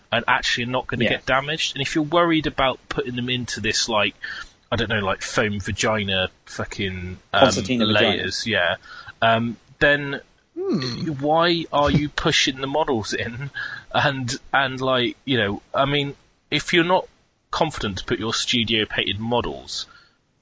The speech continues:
Speaker 1: in there, then why are you selling this product? I mean, I, I,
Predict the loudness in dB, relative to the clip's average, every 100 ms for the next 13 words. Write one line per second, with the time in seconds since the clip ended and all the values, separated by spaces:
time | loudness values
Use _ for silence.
0 | _ -2 0 -2 -2 -2 -4 _ _ _
1 | _ _ _ 2 2 2 -6 -8 0 4
2 | 4 4 -2 -8 -4 0 2 2 -2 -6
3 | -8 -4 -4 -4 -8 -10 0 0 2 -2
4 | -4 0 2 2 -2 -4